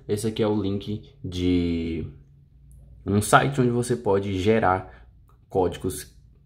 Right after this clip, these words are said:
Q R, certo? Eu vou até mostrar pra vocês aqui, vou copiar, vou tá entrando aqui no nosso Chrome, certo? Vou até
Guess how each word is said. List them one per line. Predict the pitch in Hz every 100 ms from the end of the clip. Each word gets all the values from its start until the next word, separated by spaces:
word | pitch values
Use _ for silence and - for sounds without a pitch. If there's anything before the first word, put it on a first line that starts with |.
| _
Q | -
R, | 113 110 104 -
certo? | - 92 87
Eu |
vou |
até | 87
mostrar | 92 101 107
pra | 110
vocês | 110 - 98
aqui, | 98 98 104
vou | 101
copiar, | - 92 - 110 110 - - - - - - -
vou | - 92
tá | 95 90
entrando | 90 - 87 85
aqui | -
no | 87 82
nosso | 87 - - -
Chrome, | 110 117 139 143 - - - -
certo? | - 95 - -
Vou | 85
até | - -